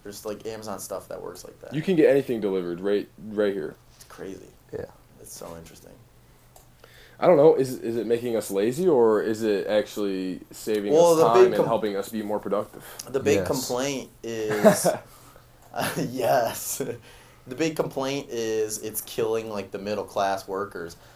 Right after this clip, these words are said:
Speaker 1: So, for example, like, a lot of people don't do the self-checkout at a grocery store because they wanna give that service to the, the
Speaker 2: Cashier.
Speaker 1: bagger, the cashier, whatever, 'cause that's their only income. And so people get very afraid of this kind of automation because they don't know if that'll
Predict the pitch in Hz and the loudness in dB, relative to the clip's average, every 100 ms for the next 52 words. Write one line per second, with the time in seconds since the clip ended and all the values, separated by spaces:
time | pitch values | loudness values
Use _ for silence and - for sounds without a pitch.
0 | - - 127 120 123 120 117 120 117 104 | -20 -6 -4 -2 -2 -2 -4 -2 -2 -2
1 | 101 104 110 120 117 131 117 123 123 123 | -2 2 4 4 2 -4 -6 0 0 0
2 | 127 120 107 - 123 120 - 117 139 139 | -4 -4 -2 2 2 2 2 2 4 4
3 | 156 117 117 110 113 113 139 131 139 135 | 4 0 -2 0 -2 -4 -6 -4 -2 -2
4 | 123 123 104 98 - - - - 117 123 | -4 -4 -4 -6 -14 -20 -20 -4 -2 0
5 | 127 117 110 123 120 117 110 - 123 123 | 0 -2 -2 -2 2 0 0 -2 -2 0
6 | 117 104 - 117 101 104 98 95 143 123 | -2 -2 -6 -8 -4 0 0 0 2 2
7 | 117 113 117 110 104 92 98 127 117 113 | 0 2 2 0 -2 -4 -4 0 0 -2
8 | 120 110 104 113 113 - - - 120 127 | -6 -4 0 0 -2 -6 -18 -8 -2 4
9 | 127 - 123 120 117 110 104 110 107 92 | 4 2 2 2 2 -2 -6 -8 -8 -10
10 | 82 - - _ 98 98 - 107 104 98 | -10 -18 -20 _ -12 -6 -2 0 0 -2
11 | - 135 131 123 120 113 - - - - | -6 -10 -4 -2 -2 -6 -8 -14 -20 -20
12 | - 113 120 110 101 - 110 113 104 92 | -10 -2 -2 -2 -4 -4 -4 -2 -4 -6
13 | 101 - 104 92 98 92 95 104 101 90 | -10 -8 -6 -2 -2 -2 -8 -10 -12 -14
14 | 87 90 87 85 - 95 95 87 92 92 | -10 -8 -8 -10 -8 -6 -4 -6 -6 -6
15 | 85 92 90 90 82 | -6 -6 -6 -4 -6